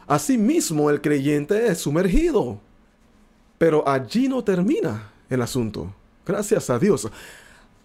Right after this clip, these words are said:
Así como muere juntamente con Cristo, cuando emerge del agua, también manifiesta su resurrección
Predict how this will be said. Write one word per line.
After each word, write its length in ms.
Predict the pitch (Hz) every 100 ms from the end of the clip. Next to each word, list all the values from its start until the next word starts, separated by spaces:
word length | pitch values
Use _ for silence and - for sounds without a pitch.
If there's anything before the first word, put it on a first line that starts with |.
| _
Así 220 | 165 294
como 260 | 330 311 208
muere 480 | 180 185 302 285 202
juntamente 600 | 185 226 190 185 208 190
con 160 | 165
Cristo, 500 | 147 202 214 147 104 101 _ _ _ _ _ _
cuando 540 | - 165 160 160 160 151
emerge 580 | 147 196 285 240 202
del 200 | 170 160 175
agua, 480 | 185 139 120 101 - _ _ _ _
también 520 | 147 135 127 156 170
manifiesta 840 | 170 151 127 - 180 240 - 233
su 300 | 226 - 160
resurrección 1080 | 131 131 131 139 127 123 - - 202 196 202